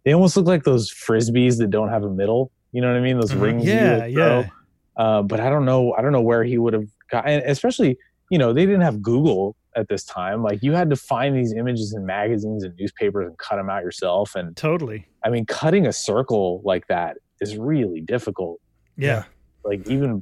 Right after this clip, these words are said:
Speaker 1: by today's technological standards, you know what I mean? Like,
Speaker 2: Yeah.
Speaker 3: Yeah.
Speaker 1: there's no real way to do it,
Speaker 3: <laughs>
Speaker 1: that, you know, I mean, unless you have, like, some kind of an automated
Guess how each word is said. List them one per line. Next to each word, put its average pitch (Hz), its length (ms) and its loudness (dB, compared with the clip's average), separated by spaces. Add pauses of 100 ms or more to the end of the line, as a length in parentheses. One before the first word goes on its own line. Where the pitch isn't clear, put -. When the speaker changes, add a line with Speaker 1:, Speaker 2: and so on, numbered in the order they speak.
Speaker 1:
by 101 200 0
today's 110 540 -2 (220)
technological 92 680 -8
standards, - 580 -12
you 151 60 2
know 139 80 2
what 139 100 0
I 135 60 0
mean? 135 200 0
Like, 107 160 0
Speaker 2:
Yeah. 131 240 -2
Speaker 3:
Yeah. 151 120 -4 (160)
Speaker 1:
there's 131 160 2
no 156 180 4
real 131 380 4
way 120 240 2
to 113 120 -2
do 101 440 -2
it, - 220 2 (120)
Speaker 3:
<laughs> 220 100 -14
Speaker 1:
that, 165 360 -2
you 262 100 -2
know, - 100 -2
I 110 120 0
mean, 123 140 -2
unless 131 200 -2
you 127 80 2
have, 120 160 0
like, 113 120 -2
some 117 140 -8
kind 110 200 -4
of 101 80 -4
an 101 80 -6
automated 101 580 -4